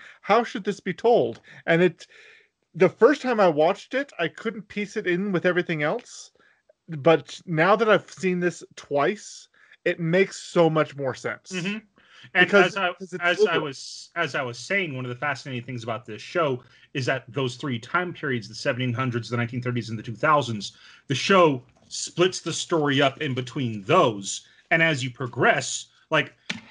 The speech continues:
Speaker 2: in episode, I wanna say episode two, I'm kinda jumping ahead, ahead a little bit here, but in episode two, um,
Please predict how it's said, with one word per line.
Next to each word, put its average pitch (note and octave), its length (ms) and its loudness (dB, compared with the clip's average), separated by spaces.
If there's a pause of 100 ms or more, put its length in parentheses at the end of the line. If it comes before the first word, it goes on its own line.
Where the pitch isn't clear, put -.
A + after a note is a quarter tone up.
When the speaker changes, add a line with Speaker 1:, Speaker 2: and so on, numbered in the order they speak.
(140)
Speaker 2:
in G3 340 2 (100)
episode, F#3+ 680 0
I E3+ 40 2
wanna E3 140 0
say E3 140 -2
episode D#3 540 -4
two, D#3 340 2
I'm B2 120 -4
kinda C#3+ 180 -4
jumping C3 240 -4
ahead, C3+ 180 -2 (160)
ahead C3 280 -2
a C3 100 -8
little A#2+ 140 -2
bit A#2+ 140 -4
here, B2 300 -2 (180)
but E3+ 100 2
in E3 80 2
episode C#3+ 380 0
two, F#3 500 2
um, C#3+ 640 4